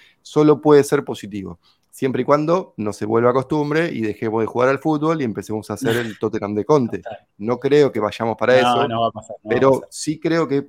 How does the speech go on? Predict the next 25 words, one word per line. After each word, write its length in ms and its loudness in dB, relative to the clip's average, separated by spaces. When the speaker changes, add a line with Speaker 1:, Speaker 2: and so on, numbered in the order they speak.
Speaker 1:
si 160 -4
esto 160 -2
es 140 -6
una 120 0
situación 420 -2
en 60 -2
particular 580 0
que 100 -8
logramos 500 0
aislar, 580 0
logramos 420 -4
identificar 480 -2
los 100 2
problemas 680 -2
y, 180 -4
y, 440 -4
y 60 -4
consolidamos 880 2
un 160 -4
par 180 2
de 80 0
ideas 380 0
que 100 -4
tal 220 -2
vez 300 0